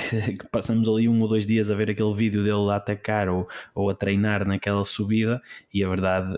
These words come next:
é que depois hoje, eh, a ver a corrida, quase que cada vez que se passava lá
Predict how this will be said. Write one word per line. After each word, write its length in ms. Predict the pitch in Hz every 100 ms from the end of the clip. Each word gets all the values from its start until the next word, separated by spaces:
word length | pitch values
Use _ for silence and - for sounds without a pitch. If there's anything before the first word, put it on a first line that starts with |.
| 101
é 100 | 101
que 120 | 101
depois 360 | 95 98 95
hoje, 340 | 101 98 101 -
eh, 280 | 95 92 90 101
a 40 |
ver 200 | 95 98
a 60 | 98
corrida, 480 | - 98 98 104 104
quase 260 | 101 98
que 120 | - -
cada 220 | 101 98
vez 140 | 101
que 80 | -
se 60 | -
passava 360 | 101 - 98
lá 260 | 95 101 104